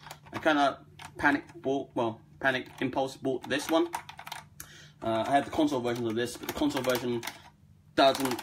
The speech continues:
have enough ram to play some of the later games, so you need F M Towns, uh, computer to have enough ram to play them.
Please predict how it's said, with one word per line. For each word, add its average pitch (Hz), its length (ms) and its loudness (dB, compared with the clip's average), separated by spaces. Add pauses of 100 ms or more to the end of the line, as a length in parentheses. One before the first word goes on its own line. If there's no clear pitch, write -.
(120)
have 135 240 2
enough 123 260 -2
ram 127 300 4
to 104 80 -10
play 120 100 -2
some 120 140 -2
of 117 100 2
the 117 120 0
later 120 200 2
games, 120 480 0 (400)
so 123 240 0
you 120 200 2 (100)
need 135 320 0
F 127 180 -6
M 123 100 2
Towns, 113 520 2 (680)
uh, 104 160 -2
computer 165 480 4 (140)
to 143 80 -4
have 135 120 0
enough 123 200 -4
ram 170 340 4
to - 100 -6
play 147 220 0
them. 113 180 0